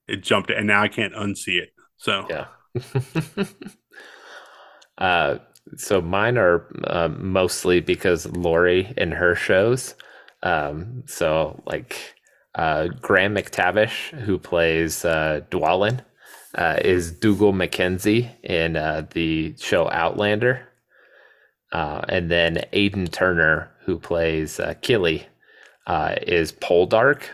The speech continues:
Speaker 2: who's, like, a P B S, like, period drama dude that has, like, s-, five seasons of stuff. And I'm like, "Oh, yeah, that's what that guy is."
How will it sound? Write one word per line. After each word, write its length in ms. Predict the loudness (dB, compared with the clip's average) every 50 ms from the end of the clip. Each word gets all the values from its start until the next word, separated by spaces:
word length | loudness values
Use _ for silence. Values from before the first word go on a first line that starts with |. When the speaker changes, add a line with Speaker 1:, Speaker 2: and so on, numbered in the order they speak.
| _ _ _
Speaker 2:
who's, 180 | _ -6 -4 -2
like, 160 | -4 -6 -6
a 40 | -8
P 300 | -14 _ -6 -4 -4 -4
B 240 | 0 0 0 2 2
S, 420 | 2 2 0 -2 -6 -10 -8 -2
like, 440 | -2 -2 -2 -2 -6 -12 -18 -18 -20 -20 -20 -20 -20 -20 -20 _ _ _
period 360 | -2 2 4 4 4 4 2
drama 340 | 2 2 2 2 2 0 0
dude 300 | 2 4 4 4 4 4
that 140 | 0 -2 0
has, 220 | 0 -2 -2 -2 -2
like, 140 | -4 -4 -6
s-, 260 | -12 -12 -12 -14 -14 _
five 280 | -2 0 0 0 -2 -4
seasons 800 | -6 -4 -2 -2 -2 -2 0 -2 -2 -2 -4 -6 -8 -12 -14 -16 _ -20 -20 -20 -20 _ _ -4
of 140 | -4 -4
stuff. 340 | -2 -4 -2 -2 -2 -2 -2
And 80 | -4 -2
I'm 100 | -2 -2
like, 220 | -2 -2 -2 0
"Oh, 140 | 0 0 2
yeah, 380 | 2 2 0 0 -2 -4 -8 -14 -16 _ _ _
that's 300 | -8 -8 -6 -6 -6 -6
what 120 | -8 -8 -6
that 180 | -8 -10 -10 -8
guy 140 | -8 -6 -4
is." 420 | -4 -4 -4 -6 -8 -10 -14 -18